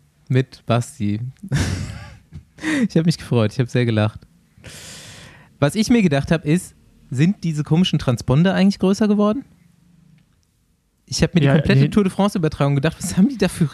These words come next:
Speaker 1: Riesenkästen hinten drin im Trikot? Die waren doch schon mal kleiner.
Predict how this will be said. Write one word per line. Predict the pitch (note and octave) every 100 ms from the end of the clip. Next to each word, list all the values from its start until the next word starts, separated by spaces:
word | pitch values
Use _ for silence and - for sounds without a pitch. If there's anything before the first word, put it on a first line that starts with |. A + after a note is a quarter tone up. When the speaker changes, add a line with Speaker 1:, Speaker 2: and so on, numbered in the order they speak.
| -
Speaker 1:
Riesenkästen | F#3+ B3+ B3+ G#3+ - A3+ A3+ - G3
hinten | D#3+ C#3+ D3
drin | C#3 C3
im | A#2+
Trikot? | - C3 C3+
Die | B2
waren | B2+
doch | D#3+
schon | -
mal | C3
kleiner. | - D3 F#3+ E3+ G#2